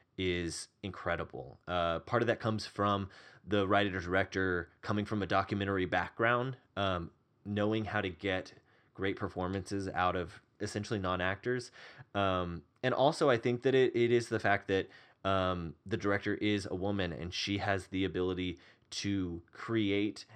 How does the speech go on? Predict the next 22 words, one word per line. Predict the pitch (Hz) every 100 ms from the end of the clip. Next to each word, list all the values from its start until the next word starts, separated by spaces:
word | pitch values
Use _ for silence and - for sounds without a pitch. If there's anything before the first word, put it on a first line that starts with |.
| -
and | 101
instill | 95 - 98 -
empathy | 104 107 98 90
and | 92 92
trust | - 95 90 - - - -
in | 95
a | 90
way | 92
that | 95 95
I | 92
think | 98 90
that, | 90 - 92
that | 95 90
male | 92 90 95
directors | 90 90 - 87 - - -
don't | 90 87
know | 95
how | 92
to | 87
do | 85 90 87 87
or | 98 95 92 85 - _ - _ _
just | - 92